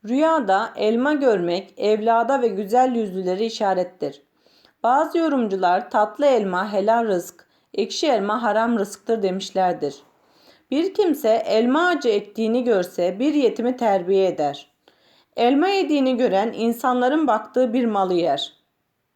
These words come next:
Elma topladığını gören saygıdeğer, şerefli, aziz bir kimseden mala eşir-, erişir. Sayılı elma sayılı paradır.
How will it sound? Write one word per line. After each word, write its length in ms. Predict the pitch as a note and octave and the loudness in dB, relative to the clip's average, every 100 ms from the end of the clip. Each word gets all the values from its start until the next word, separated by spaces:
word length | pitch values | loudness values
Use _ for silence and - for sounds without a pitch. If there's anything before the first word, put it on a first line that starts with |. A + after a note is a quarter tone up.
| _ _ _ _ _ _ _ _ _ _ _ _ _ _ _ _ _ _ _ _ - | _ _ _ _ _ _ _ _ _ _ _ _ _ _ _ _ _ _ _ _ 0
Elma 380 | A#3 C4 F#4 F#4+ | 2 4 0 0
topladığını 680 | E4 E4 C#4 C4 C4+ D4 | -2 2 0 2 2 2
gören 380 | C4 G3 F#3+ A#3+ | 2 2 2 0
saygıdeğer, 840 | C4 A3+ A3 A3 A#3 A#3+ F#3+ F#3+ | -2 2 2 2 2 4 4 2
şerefli, 680 | A3+ B3 G3+ G#3+ A3 F#3+ G#3 | 0 -2 0 0 0 -2 -2
aziz 420 | - G3+ C#4 D4+ | 0 -2 -2 -2
bir 200 | B3 - | -4 -4
kimseden 440 | G#3 G3 G3+ F#3+ A#3 | -6 -4 -2 -2 -2
mala 300 | F#3+ F3+ G3 | -2 -2 -2
eşir-, 440 | E3 - D#3 - _ | -4 -6 -10 -12 _
erişir. 680 | - F3+ E3 - - - - _ _ - _ | -6 -6 -6 -10 -14 -14 -20 _ _ -20 _
Sayılı 440 | - A#3+ B3 D4 | -6 0 2 2
elma 380 | F#4 D#4+ G#3 A3 | 2 2 0 -2
sayılı 460 | - A#3 G3 G#3 A#3+ | -2 0 2 2 0
paradır. 540 | G3 G3 G3 D#3 - | 0 0 0 -2 -4